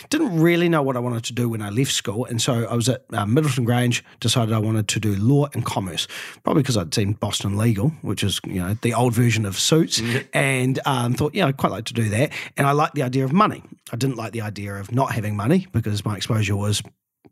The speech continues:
Speaker 1: the struggles that come with having none. And so I wanted to kind of change that. And so I think at that stage I'd read What I Can See in Your Bookshelf, Rich Dad, Poor Dad,
Speaker 2: Yeah,
Speaker 1: um, which was a
Speaker 2: classic.
Speaker 1: great book, and, and thought, "Yeah, okay, I can kind of see myself getting into property and those kind of things."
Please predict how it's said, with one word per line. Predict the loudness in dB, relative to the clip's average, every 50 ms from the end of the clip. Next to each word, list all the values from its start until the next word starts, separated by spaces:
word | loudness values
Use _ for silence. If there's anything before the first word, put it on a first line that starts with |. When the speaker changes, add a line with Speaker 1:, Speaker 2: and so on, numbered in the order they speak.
| _
Speaker 1:
the | -4 -4
struggles | -2 -2 -2 0 2 2 2 4 4 2 4 2
that | 2 -2
come | 0 -2 0 0
with | 0 -2
having | -2 0 0 2 2 2 2
none. | 4 6 6 4 4 2 -2 -10 -10 -12 -12 -10 -6
And | -2 0 0 2 2 2
so | 2 2
I | 2 0 0 0
wanted | 0 2 2 2 0 0
to | -2 -4 -2
kind | 0 0 0
of | 0 0
change | 0 0 0 2 0 0 2 2
that. | 2 2 0 -4 -10 -10 -10 -10 -10 -6
And | -2 0 0 2 2
so | 2 2
I | 2
think | 4 2 2 2
at | 2 2
that | 2 0 -2
stage | 0 0 0 0 0
I'd | -2 0
read | 0 0 0 0 -2 -6
What | -6 -6
I | -4
Can | -2 -2 -2
See | 0 0
in | -2
Your | -2 -2
Bookshelf, | -2 -2 -4 -4 -6 -2 -2 2 2 0 2 2
Rich | 0 0 0 0
Dad, | 0 0 0 2
Poor | 2 2 4
Dad, | 4 4 2 2 0 -10 _ _ _ _ _ _ _ _ _ _ _ _ _ _ -14 -14 -12 -6 -2
Speaker 2:
Yeah, | -2 0 0 0 0
Speaker 1:
um, | 0
which | 0 0 2
was | 2 2 2 4
a |
Speaker 2:
classic. | 4
Speaker 1:
great | 2 2 2 2
book, | 2 2 2 2 -4 -16 -16 -16 -16 -16 -8 -4
and, | -2 -2 0 -2 -2 -2 -4 -4 -4
and | -4 -4 -4 -2
thought, | -2 -2 -2 -4 -4
"Yeah, | -2 0 0 0
okay, | 0 0 0 0
I | 0
can | 0 0 -2 -2 -2
kind | -2 -2 -4
of | -2 -2
see | -2 -2
myself | -2 -2 -4 -4 -6 -4
getting | -4 -4 -4
into | -4 -6 -8
property | -10 -4 -2 -2 -2 0 0 0 0
and | 2 2 2
those | 2 2
kind | 4 2 4
of | 4
things." | 4 4 2 0